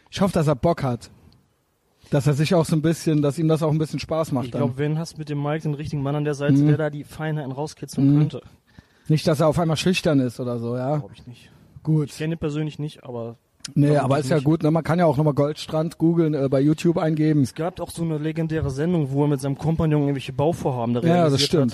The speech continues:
Speaker 2: hat.
Speaker 1: Mhm. Genau.
Speaker 2: Das hab ich noch so in
Speaker 1: Aber
Speaker 2: Erinnerung.
Speaker 1: als Michael Kromen.
Speaker 2: Richtig.
Speaker 1: Genau, Go-, am Goldstrand hieß er, glaub ich, Jupp.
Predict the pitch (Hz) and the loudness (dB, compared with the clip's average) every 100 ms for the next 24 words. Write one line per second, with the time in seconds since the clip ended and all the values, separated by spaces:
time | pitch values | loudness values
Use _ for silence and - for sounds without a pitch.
0 | - - 131 165 165 - _ - _ _ | -4 0 2 2 -2 -12 _ -20 _ _
1 | _ _ - 175 135 113 - 143 147 143 | _ _ -2 2 2 -2 -8 -8 -8 -6
2 | 143 165 196 175 127 185 196 156 - 160 | -2 0 0 0 2 2 2 0 2 2
3 | 156 120 107 165 - 127 - _ 143 151 | 4 0 -2 -6 -6 -8 -14 _ -4 2
4 | 147 139 127 160 156 151 165 - 175 160 | 4 4 2 0 0 0 0 0 -2 0
5 | 151 156 147 139 - 143 131 - | 0 0 0 0 0 0 0 -6